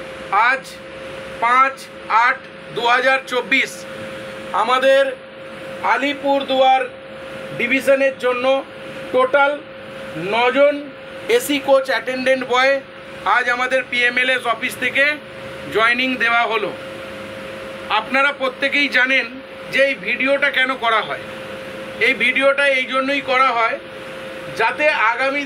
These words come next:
দিনে candidate বা পিএমএলএস কোম্পানির মধ্যে ভুল বোঝাবুঝি না থাকে, যাতে পিএমএলএস company ক্যান্ডিডেটকে সঠিক কথা বলে এই কোম্পানিতে joining দিয়েছে কিনা বা candidate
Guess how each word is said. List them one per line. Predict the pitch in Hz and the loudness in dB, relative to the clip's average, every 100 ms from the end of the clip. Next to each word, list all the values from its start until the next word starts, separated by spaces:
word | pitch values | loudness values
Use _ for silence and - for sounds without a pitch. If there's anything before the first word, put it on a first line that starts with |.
| 262 | -2
দিনে | 262 285 320 - - - - 233 | 2 2 0 -6 -12 -12 -4 2
candidate | 233 247 269 285 285 302 - | 2 2 0 2 4 2 -2
বা | 247 262 262 - - | 2 4 4 2 -4
পিএমএলএস | 254 277 277 294 302 - | 0 2 2 2 0 0
কোম্পানির | 254 247 277 277 285 | -4 -2 0 0 0
মধ্যে | 262 254 - 277 311 - - - - - - | 0 -2 4 6 6 0 -16 -16 -14 -10 0
ভুল | 302 330 | 4 4
বোঝাবুঝি | 285 277 277 269 269 269 | 4 4 4 2 0 2
না | 240 226 | 4 2
থাকে, | 196 - - - - - - - - - | 0 -6 -12 -12 -12 -10 -10 -10 -12 -2
যাতে | 233 262 302 294 | 0 2 2 2
পিএমএলএস | 277 277 277 294 302 - 269 | 2 2 4 4 4 2 -2
company | 262 277 277 294 269 | 0 0 0 0 0
ক্যান্ডিডেটকে | 247 262 269 277 - 294 294 - - - - - - - - - | 0 0 2 0 2 2 2 0 -10 -12 -12 -10 -10 -10 -10 0
সঠিক | 240 262 311 - 285 | 2 2 0 0 0
কথা | 277 285 262 | 2 2 2
বলে | 254 277 240 - - - - - 240 | 4 4 4 0 -12 -16 -14 0 0
এই | 269 254 | 2 2
কোম্পানিতে | 247 240 262 277 277 226 | 2 2 2 2 0 2
joining | 226 247 269 233 | 0 2 0 2
দিয়েছে | 262 269 285 | 2 4 0
কিনা | 269 247 156 - - - - - | 0 0 0 -4 -10 -12 -12 0
বা | 269 277 | 0 2
candidate | 269 262 269 311 311 | 2 2 2 2 2